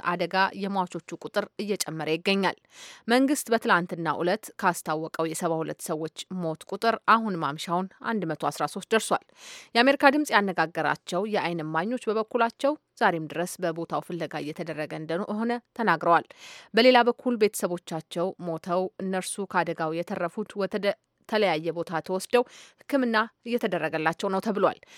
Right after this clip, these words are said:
ከእነዚህም ውስጥ አለርት ሆስፒታል ተኝተው ሕክምና በመከታተል ላይ ካሉት መካከል አንዱ የሰባት ዓመት ታ-፣ ታዳጊ ነው። ኢዩኤል ባዬ ይባላል። ኢዩኤልን እያስታመመችው የምትገኘው አክስቱ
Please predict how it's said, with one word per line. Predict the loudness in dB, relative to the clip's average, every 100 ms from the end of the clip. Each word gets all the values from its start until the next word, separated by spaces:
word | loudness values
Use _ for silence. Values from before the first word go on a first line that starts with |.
| -20 -2
ከእነዚህም | 2 4 4 4 4
ውስጥ | 0 -4 4
አለርት | 6 6 4 -2
ሆስፒታል | -6 -6 -2 -2 -2
ተኝተው | -6 -4 -4 -4
ሕክምና | -4 -4 -2 0 0
በመከታተል | 0 -4 -6 -4 -4 -4
ላይ | -6 -6
ካሉት | -2 -4 -4 -8
መካከል | 0 2 2 0 -2 _ -18 0
አንዱ | 2 2 0 -6 -4
የሰባት | -4 -2 -2 -2 -4
ዓመት | -4 -2
ታ-፣ | -2 -2 _ -2
ታዳጊ | -2 2 0 0
ነው። | -4 -4 _ -20 _
ኢዩኤል | -6 2 2 2
ባዬ | 2 2 2
ይባላል። | -4 4 6 6 4 -2 -20 -10 -6
ኢዩኤልን | 0 2 4 2
እያስታመመችው | 2 2 2 2 0 -4 -4
የምትገኘው | -4 -6 -6 -4 -4 0
አክስቱ | 0 -2 -10